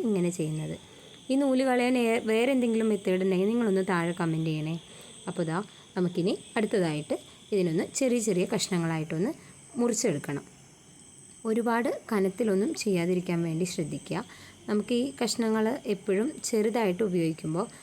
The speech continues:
നമ്മുടെ ഉപ്പേരിക്ക് കുറച്ചുകൂടി അധികം ടേസ്റ്റ് ഉള്ളതായിട്ട് എനിക്ക് തോന്നിയിട്ടുണ്ട്. ഇനി ഇതാ നമുക്കിതൊന്ന് അരിഞ്ഞെടുക്കാം. ഇതുപോലെ നമ്മൾ ചെറിയ ചെറിയ അടുക്കുകളാക്കിയിട്ട് ഇതാ ചെറിയ ക്യൂബ് കഷ്ണങ്ങളായിട്ട്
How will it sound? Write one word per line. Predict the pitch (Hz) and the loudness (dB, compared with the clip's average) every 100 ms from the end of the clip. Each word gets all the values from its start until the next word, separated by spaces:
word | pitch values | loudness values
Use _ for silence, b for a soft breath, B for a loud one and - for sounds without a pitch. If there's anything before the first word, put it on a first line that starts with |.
| B - | B -4
നമ്മുടെ | 208 208 | 0 0
ഉപ്പേരിക്ക് | 220 190 185 254 | 2 0 0 -2
കുറച്ചുകൂടി | - 262 - 302 302 349 | 0 0 2 2 0 0
അധികം | 220 226 269 254 | 0 2 0 0
ടേസ്റ്റ് | 202 - 190 | -2 -2 -2
ഉള്ളതായിട്ട് | 170 165 160 - | -2 -2 -4 -2
എനിക്ക് | 190 185 202 | -2 0 0
തോന്നിയിട്ടുണ്ട്. | 180 156 160 160 147 - B B B - | 0 0 -4 -6 -8 -10 B B B -2
ഇനി | 254 214 | 0 2
ഇതാ | 180 - - - | 0 -2 -12 -4
നമുക്കിതൊന്ന് | 180 170 170 165 226 - - | -4 -2 -2 0 -2 -4 -2
അരിഞ്ഞെടുക്കാം. | 208 190 151 - - - - - - - - - - - - - - - - - - | 0 0 0 -6 -16 -18 -20 -20 -20 -20 -20 -20 -20 -20 -20 -20 -20 -20 -20 -16 -6
ഇതുപോലെ | 220 185 151 196 - - | -4 -2 -2 -4 -6 -4
നമ്മൾ | 220 214 214 | 0 0 0
ചെറിയ | 233 226 202 | 2 2 2
ചെറിയ | 185 190 | 2 2
അടുക്കുകളാക്കിയിട്ട് | 175 170 175 156 151 - 165 - - B B B - | 0 -2 -2 -2 -4 -4 -6 -4 -4 B B B -6
ഇതാ | 190 185 | -4 -2
ചെറിയ | 247 233 247 302 - 254 - | 0 2 2 0 -4 -6 0
ക്യൂബ് | 220 185 | 0 2
കഷ്ണങ്ങളായിട്ട് | 180 - 170 160 156 160 | 0 0 0 0 -2 -4